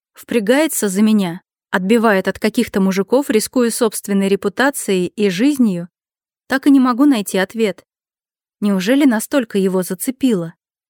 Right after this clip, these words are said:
Поворачиваюсь и смотрю на спящего Дамианиса. Мне бы поучиться у котяры, как справляться со стрессами и переживаниями, а то так и до рака какого-нибудь недалеко,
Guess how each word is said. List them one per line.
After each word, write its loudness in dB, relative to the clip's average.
Поворачиваюсь 0
и -4
смотрю -2
на 2
спящего -4
Дамианиса. -2
Мне 4
бы 0
поучиться 0
у 0
котяры, -2
как -2
справляться 0
со -2
стрессами 0
и 0
переживаниями, 0
а -4
то -2
так 0
и 4
до 4
рака 0
какого-нибудь 0
недалеко, -2